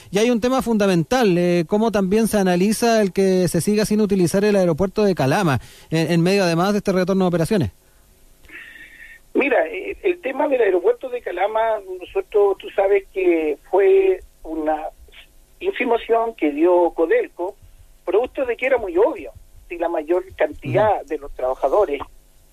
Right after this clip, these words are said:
Speaker 2: que van a Calama son de afuera y están participando en estos proyectos estructurales que tienen que ver con minas subterráneas.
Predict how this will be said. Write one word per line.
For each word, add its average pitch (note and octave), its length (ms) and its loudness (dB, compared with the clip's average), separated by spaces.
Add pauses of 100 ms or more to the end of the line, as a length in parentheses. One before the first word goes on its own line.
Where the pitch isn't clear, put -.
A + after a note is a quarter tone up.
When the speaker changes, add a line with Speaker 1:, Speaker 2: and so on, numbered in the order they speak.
Speaker 2:
que D#3+ 320 -2
van F3 320 0
a F3+ 140 -6
Calama E3 500 -2
son A3+ 200 -10
de A#3 100 0
afuera A3+ 440 0
y E3+ 140 -6
están G#3 220 -6
participando F#3+ 640 -2
en F#3+ 80 -2
estos G#3 220 -6
proyectos F#3+ 400 -4
estructurales E3+ 520 -4
que - 80 -6
tienen F#3 220 -2
que E3 100 -2
ver F3+ 200 -2
con C#3+ 600 -6
minas E3 300 0
subterráneas. D3 600 -4